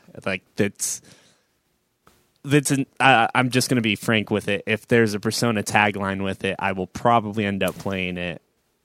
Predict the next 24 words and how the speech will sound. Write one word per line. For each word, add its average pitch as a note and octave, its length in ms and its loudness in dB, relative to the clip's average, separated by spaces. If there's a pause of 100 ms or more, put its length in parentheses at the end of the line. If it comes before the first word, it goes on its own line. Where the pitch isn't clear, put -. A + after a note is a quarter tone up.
(140)
if A#2 180 2
it's G#2 140 -2
in G#2+ 120 -2
my F#2 120 -4
possession. F2 680 -10
So, G#2+ 340 0
like, F#2 260 -2
the - 80 -2
fact B2+ 300 2
that G2+ 140 0
she A2 160 -4
paid G2 200 0
for G2 160 0
all F#2 200 2
of F#2 80 -8
it E2+ 120 -6
makes F#2+ 260 -8
me F#2+ 80 -6
feel F#2+ 180 -6
kinda F#2+ 240 -4
guilty, F#2 460 -8
to - 120 -14
be F#2 140 -6
honest. F2+ 420 -10